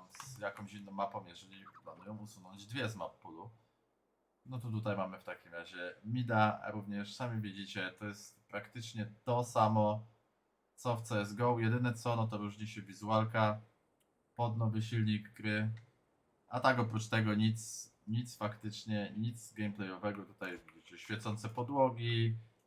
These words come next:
jakieś ładne oświetlenia i tak dalej. No i umówmy się, jeszcze zajrzę tutaj. Woda.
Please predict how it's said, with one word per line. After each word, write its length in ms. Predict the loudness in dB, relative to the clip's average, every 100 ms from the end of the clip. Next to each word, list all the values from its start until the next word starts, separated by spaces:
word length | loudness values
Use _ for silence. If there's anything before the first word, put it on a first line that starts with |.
| -10
jakieś 240 | -2 4
ładne 280 | 6 6 6
oświetlenia 800 | 4 4 0 0 2 6 8 8 4 -4 -20 _
i 100 | 2
tak 200 | 4 8
dalej. 300 | 10 10 10
No 120 | 8
i 180 | 6 6
umówmy 440 | 6 6 6 4 0
się, 300 | 4 4 4 -4 -18
jeszcze 240 | -14 -14 -4
zajrzę 320 | 0 0 -2
tutaj. 400 | -12 0 0 0 -6 -18 _ -20 -20 _ -6
Woda. 540 | 8 10 12 10 10